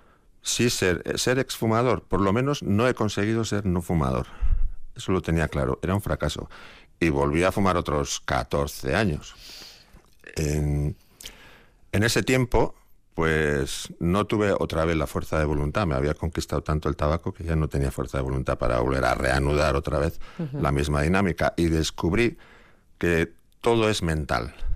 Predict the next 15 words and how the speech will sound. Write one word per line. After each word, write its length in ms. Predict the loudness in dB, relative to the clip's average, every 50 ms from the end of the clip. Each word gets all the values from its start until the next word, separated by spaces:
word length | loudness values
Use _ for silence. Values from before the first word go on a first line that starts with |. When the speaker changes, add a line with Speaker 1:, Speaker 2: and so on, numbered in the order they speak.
| 0 -2 -6 -8 -10 -12 -10 -6
Speaker 1:
Entonces, 400 | -4 -4 -2 0 0 0 0 0
mm, 200 | 0 -2 -2 -2 -4 -8 -12 -20 -20 _ _ _ _ _ _
yo 160 | 0 0 2
no 140 | 2 2 0
tenía 260 | 0 0 0 0 0
necesidad 680 | 0 -2 -2 -4 -4 -4 -4 -2 0 0 2 2 0 -2 -4 -8 -20 -20 -20 _ _ _ _
del 220 | -4 -2 -2 0 0
tabaco. 420 | 2 2 2 2 0 -2 -8 -16 _ _ -20 -20 _ -20 -20 -20 -20 _ -4
Era 180 | -2 0 0
mi 200 | 2 2 2 2
mente 480 | 2 2 2 2 0 0 0 0 0 0
la 140 | 0 0 -2
que 100 | -2 -4
me 120 | -2 -2
decía, 480 | -2 -2 -2 -2 -2 0 0 0 -2 -4